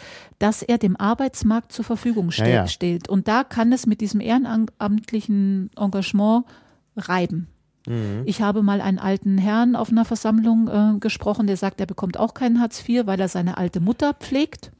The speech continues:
Speaker 1: Und das, ähm, die Job-, das Jobcenter sagte, „Dann stehen Sie ja dem Arbeitsamt nicht zur Verfügung. Sie bekommen nur Hartz vier, wenn Sie Ihre Mutter ins Heim geben.“
Speaker 2: Mhm.
Speaker 1: Das ist das gleiche wie mit Johannes,
Speaker 2: Mhm.
Speaker 1: bloß in einer ganz
Speaker 2: Ja, das
Speaker 1: privaten
Speaker 2: ist,
Speaker 1: Ebene.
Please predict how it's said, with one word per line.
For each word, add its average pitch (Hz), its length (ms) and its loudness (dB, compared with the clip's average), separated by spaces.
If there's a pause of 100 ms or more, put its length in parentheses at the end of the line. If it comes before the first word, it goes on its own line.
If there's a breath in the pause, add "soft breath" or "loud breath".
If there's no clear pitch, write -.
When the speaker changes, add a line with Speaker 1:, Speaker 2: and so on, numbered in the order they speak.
(720 loud breath)
Speaker 1:
Und 226 360 4
das, 208 240 0
ähm, 185 680 4
die 190 200 -4
Job-, 247 280 -2
das - 220 -6
Jobcenter 226 520 0
sagte, 208 420 0 (140)
„Dann 202 140 4
stehen 208 260 2
Sie 233 100 0
ja 220 60 2
dem 220 140 2
Arbeitsamt 214 460 -2
nicht 180 160 -4
zur 185 120 -6
Verfügung. 180 540 -2 (360 loud breath)
Sie - 140 -4
bekommen 220 360 4
nur 269 200 4
Hartz 240 240 0
vier, 220 260 2
wenn 220 140 4
Sie 226 100 -6
Ihre 208 160 2
Mutter 208 240 2
ins 208 180 0
Heim 185 220 2
geben.“ 160 360 -4 (520)
Speaker 2:
Mhm. 123 340 -4 (760 loud breath)
Speaker 1:
Das 226 200 -2
ist - 200 -2
das 214 120 0
gleiche 196 300 0
wie 185 240 2
mit 180 240 -2
Johannes, 196 640 -2
Speaker 2:
Mhm. 104 360 -4
Speaker 1:
bloß 202 340 0
in 202 140 2
einer 202 80 2
ganz 180 160 2
Speaker 2:
Ja, 165 40 0
das - 60 -6
Speaker 1:
privaten 185 600 2
Speaker 2:
ist, - 200 -6
Speaker 1:
Ebene. 190 400 2